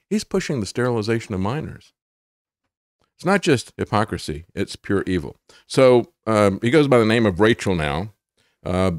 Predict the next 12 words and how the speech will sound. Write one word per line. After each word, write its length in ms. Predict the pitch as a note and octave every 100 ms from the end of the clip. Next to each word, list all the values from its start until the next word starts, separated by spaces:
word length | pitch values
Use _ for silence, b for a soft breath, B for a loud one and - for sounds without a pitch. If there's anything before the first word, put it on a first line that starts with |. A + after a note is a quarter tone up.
| - _
but 100 | B2+
his 280 | B2+ B2+ G#2
real 220 | G#2+ C3
name 240 | G#2+ G2+ F#2+
is 140 | F2+
Richard. 400 | F#2+ - - - _ _ _ _ _
And 140 | G#2 G#2
so 220 | C3 B2
here 260 | E3+ G3 F3+
is 380 | B2+ B2+ G#2 - _ -
Dick 300 | D#3+ - -
Levine, 680 | A2+ G#2 G2+ E2+ F2 C3